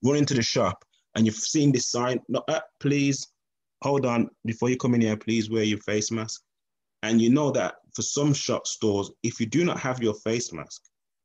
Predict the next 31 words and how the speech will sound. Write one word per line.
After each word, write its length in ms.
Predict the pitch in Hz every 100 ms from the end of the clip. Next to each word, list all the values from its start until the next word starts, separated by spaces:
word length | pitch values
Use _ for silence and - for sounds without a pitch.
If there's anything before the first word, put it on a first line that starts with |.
| -
you 80 | 90
can't 240 | 117 110
get 120 | - 92
entrance 580 | 107 107 107 - -
or 160 | 90 -
access. 540 | 98 - - 101 - - _ _ _ _ _ _ _ _ _ -
But 100 | 123
imagine 540 | 123 143 139 120 113
this 160 | 110 -
is 120 | 117
how 160 | 123 110
some 240 | - 117
of 140 | 107 107
my 280 | 107 104
grandparents 880 | 98 107 104 107 107 101 90 - - -
and 180 | 95 -
people 340 | 110 107 98
from 340 | - 107 107
the 160 | 104 101
African 380 | 104 - 107 95
and 80 | 90
Caribbean 540 | 95 92 95 98 87 - _ _ _ -
community 340 | 101 101 -
felt. 360 | - 92 98 - _ _ _ _ _ _ _ -
So 120 | - 113
when 180 | 135
we 80 | 165
look 180 | 170 165
at 80 | -
the 60 |
statistics 760 | 131 117 - 127 - 78 - -